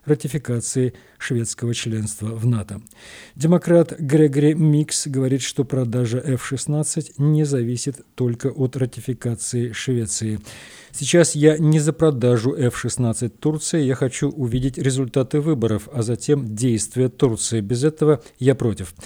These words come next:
Прекращение блокировки Швеции — одна из мер, которые я хочу видеть, и есть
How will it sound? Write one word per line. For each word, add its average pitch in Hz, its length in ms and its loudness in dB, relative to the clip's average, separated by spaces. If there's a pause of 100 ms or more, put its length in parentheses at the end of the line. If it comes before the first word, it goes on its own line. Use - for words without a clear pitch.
(240)
Прекращение 120 580 0
блокировки 127 640 2 (140)
Швеции — 139 480 2
одна 127 380 0
из 123 240 0
мер, 147 200 2
которые 117 340 -2
я 107 60 0
хочу 117 260 -4
видеть, 147 320 -4
и 135 100 -6
есть 120 280 -2